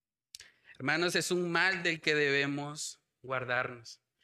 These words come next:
y es un mal que no podemos sobrellevar solos. Necesitamos ayuda. Y por eso el Señor nos ha colocado en una iglesia, para que usted pueda conseguir personas a quien usted pueda rendir cuentas sobre ese tema.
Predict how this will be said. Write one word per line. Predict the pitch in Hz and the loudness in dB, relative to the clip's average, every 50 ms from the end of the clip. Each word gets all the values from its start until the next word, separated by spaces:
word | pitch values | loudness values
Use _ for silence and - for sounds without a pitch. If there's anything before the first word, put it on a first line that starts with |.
| - - - | -20 -8 0
y | 139 151 | 0 2
es | 147 - | 2 4
un | 190 180 175 175 | 2 2 2 2
mal | 170 175 185 185 175 165 160 | 2 2 2 2 2 0 0
que | - 160 151 | 0 0 0
no | 151 147 143 | 0 -2 -2
podemos | 156 151 156 147 151 156 151 147 147 | -2 0 2 2 2 2 0 -4 -6
sobrellevar | - - 147 135 135 131 127 123 123 120 120 120 120 120 117 | -6 -6 -4 -4 -4 -4 -4 -4 -4 -4 -2 -2 -2 -4 -4
solos. | - - 127 120 123 120 117 110 - - - _ _ _ _ _ _ _ - | -8 -8 -6 -6 -6 -8 -8 -12 -14 -16 -18 _ _ _ _ _ _ _ -14
Necesitamos | 131 123 - 127 113 - 123 120 - - 131 135 135 127 123 120 117 113 120 120 - - _ _ _ _ _ _ | -12 -10 -10 -10 -10 -10 -14 -10 -4 -2 -2 0 0 -4 -6 -8 -8 -10 -12 -14 -16 -20 _ _ _ _ _ _
ayuda. | - 117 117 113 117 120 123 123 113 110 113 _ _ - - - - - | -8 -8 -6 -6 -8 -8 -8 -8 -8 -8 -10 _ _ -20 -20 -20 -14 -12
Y | - - | -10 -4
por | 147 143 135 139 | -2 0 2 2
eso | 147 160 - 160 | 2 2 2 0
el | 147 143 | -2 0
Señor | - 156 139 135 131 135 135 | 0 0 -2 0 0 -2 -2
nos | 139 143 - 151 | -2 -2 -2 -2
ha | 139 - | -2 -2
colocado | - 139 139 131 - - 127 123 127 127 | -2 -4 -4 -4 -2 0 0 0 0 0
en | 127 127 | -2 -4
una | 127 127 127 131 | -4 -4 -4 -4
iglesia, | 123 117 127 123 123 127 135 - - 123 113 - - - - - | -4 -4 -4 -4 -4 -4 -4 -6 -6 -8 -8 -10 -14 -20 -12 -4
para | - 147 151 147 | 0 0 2 2
que | 151 160 | 0 -2
usted | 139 - 165 156 156 | -2 -2 -4 -6 -4
pueda | - 170 175 175 175 175 | -2 0 2 2 2 0
conseguir | 180 165 160 - 156 143 147 147 151 151 - | -2 -2 -2 0 0 0 2 2 0 0 0
personas | - 170 156 156 151 - - 165 175 185 175 156 151 151 151 - | 0 0 0 0 0 -2 0 0 0 0 0 0 0 0 0 -2
a | 147 | -4
quien | - - 151 147 | -4 -2 -4 -4
usted | 143 - - 151 143 - | -4 -6 -6 -8 -8 -6
pueda | - 165 165 165 | -2 0 0 2
rendir | 175 175 160 147 139 135 135 135 135 - | 2 0 0 -2 -2 -4 -6 -6 -6 -8
cuentas | - 147 143 151 175 185 - - 160 165 - | -8 -6 -4 -4 -4 -4 -2 -2 -4 -4 -4
sobre | - 156 151 147 143 135 | -6 -6 -4 -2 -2 -2
ese | 139 - 151 | -2 -4 -6
tema. | 151 - 147 151 160 175 151 143 - | -6 -4 -4 -4 -4 -6 -8 -12 -14